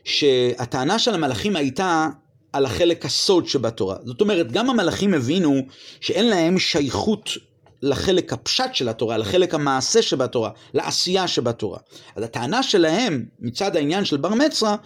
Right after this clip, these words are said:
הוא רק על חלק הסוד. אז עכשיו, אם באמת זו הייתה הטענה, אם הבנו טוב את הטענה,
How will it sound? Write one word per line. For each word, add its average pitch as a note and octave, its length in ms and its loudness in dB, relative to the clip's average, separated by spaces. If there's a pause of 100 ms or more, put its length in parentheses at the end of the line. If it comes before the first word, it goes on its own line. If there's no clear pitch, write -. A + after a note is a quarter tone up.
(180)
הוא F#3 180 2
רק B3 160 -2
על G#3 80 0
חלק G#3 420 2
הסוד. B2+ 420 0 (540)
אז - 80 -12
עכשיו, B3+ 540 2 (200)
אם D4+ 220 2
באמת G3+ 320 2
זו F3+ 180 4
הייתה A3 220 2
הטענה, A#3+ 640 2
אם B3 160 2
הבנו G#3+ 320 2
טוב A3+ 200 4
את A3+ 80 0
הטענה, A#3 440 2